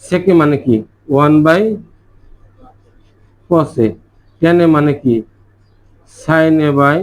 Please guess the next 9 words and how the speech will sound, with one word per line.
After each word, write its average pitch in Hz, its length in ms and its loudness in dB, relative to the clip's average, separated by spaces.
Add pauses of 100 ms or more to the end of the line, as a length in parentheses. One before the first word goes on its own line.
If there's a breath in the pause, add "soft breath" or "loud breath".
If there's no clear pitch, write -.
(1500)
cos 151 240 -2 (120)
এ। - 20 -6 (420)
আর 139 80 0 (100)
ওয়ান 151 200 2 (140)
by 170 140 0 (480)
টেন 151 180 0 (160)
এ - 20 -4 (1000)
cot 156 260 -2
এ। - 20 -10